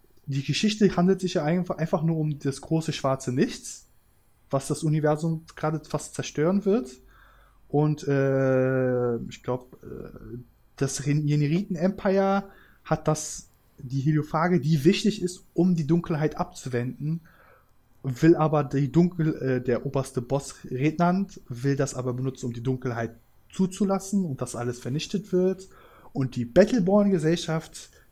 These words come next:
die sich halt aus, ähm, sagen wir mal, ähm, abtrünnigen Yeniriten von,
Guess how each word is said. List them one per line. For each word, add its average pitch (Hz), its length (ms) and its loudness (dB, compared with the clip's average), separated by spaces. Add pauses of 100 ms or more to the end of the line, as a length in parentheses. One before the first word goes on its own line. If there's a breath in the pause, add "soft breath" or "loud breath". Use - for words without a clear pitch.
die 131 120 -4
sich 127 200 -6
halt 120 140 -4
aus, - 360 -8 (920)
ähm, 113 400 -8 (160)
sagen 117 240 -8
wir 117 80 -6
mal, 117 220 -6 (120)
ähm, 110 760 -12 (580)
abtrünnigen 135 560 -2
Yeniriten 156 920 -2 (380 soft breath)
von, 123 520 -4